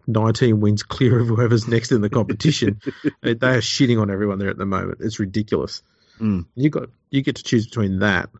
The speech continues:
Speaker 1: or coaching the last place Titans. You just stay in England.
Speaker 2: Yeah, you don't, you don't leave. You just, you know, you put your feet up. You're like, "Nah, I'm right."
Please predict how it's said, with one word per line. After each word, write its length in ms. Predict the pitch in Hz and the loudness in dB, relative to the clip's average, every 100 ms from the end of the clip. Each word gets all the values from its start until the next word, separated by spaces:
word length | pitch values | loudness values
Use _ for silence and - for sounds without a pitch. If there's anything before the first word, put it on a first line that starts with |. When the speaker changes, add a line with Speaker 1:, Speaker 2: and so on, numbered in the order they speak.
| _ | _
Speaker 1:
or 140 | - 104 | -8 -6
coaching 420 | - 110 - 101 | -2 -2 0 -2
the 140 | 90 85 | -2 -2
last 300 | 98 92 - | -2 -4 -4
place 220 | - - | -8 -6
Titans. 520 | - 101 90 82 - - - | 0 0 0 -6 -12 -16 -2
You 100 | 127 | 0
just 200 | 127 139 | 2 0
stay 240 | - 117 | 2 2
in 80 | 104 | 2
England. 340 | 98 95 85 - _ _ _ _ _ _ _ _ - | -2 -4 -8 -10 _ _ _ _ _ _ _ _ -2
Speaker 2:
Yeah, 200 | 120 117 95 | 4 4 2
you 120 | 110 104 | -4 -2
don't, 260 | 107 98 - | 0 -2 -6
you 120 | 107 | -4
don't 220 | 107 98 98 | 0 0 0
leave. 340 | 90 87 _ _ - | -2 -6 _ _ -6
You 120 | 113 | -4
just, 320 | 107 107 - - | -2 -4 -8 -8
you 200 | 110 113 | -2 0
know, 120 | 101 | 2
you 140 | 110 110 | 0 0
put 180 | 147 | -2
your 60 | 117 | -2
feet 280 | - 123 120 | 0 2 2
up. 220 | 113 117 _ | 0 -4 _
You're 160 | 104 104 | -2 0
like, 240 | 95 95 | 0 -2
"Nah, 280 | 120 113 123 - - | -2 0 0 -6 -4
I'm 200 | 117 123 | 0 2
right." 300 | 120 117 120 | 2 2 0